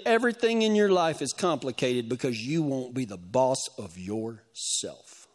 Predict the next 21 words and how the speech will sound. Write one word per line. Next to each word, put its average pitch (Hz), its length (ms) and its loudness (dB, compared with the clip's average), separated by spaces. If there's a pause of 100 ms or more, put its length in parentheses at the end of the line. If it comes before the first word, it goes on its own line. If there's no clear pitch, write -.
(440)
Learn 135 560 0 (380)
to 101 120 -20
tell 123 300 -2
yourself 113 600 -6
no. 78 260 -16 (380)
You 180 160 4
know 190 160 4
you 151 180 2
should 123 220 -2
put 151 180 2
down 131 220 2
your 117 100 0
phone 120 340 -2
and 98 140 -12
spend 120 300 -8
some 113 160 -6
more 107 120 -4
time 98 300 -10
with 87 120 -18
the - 60 -20
kids. - 480 -18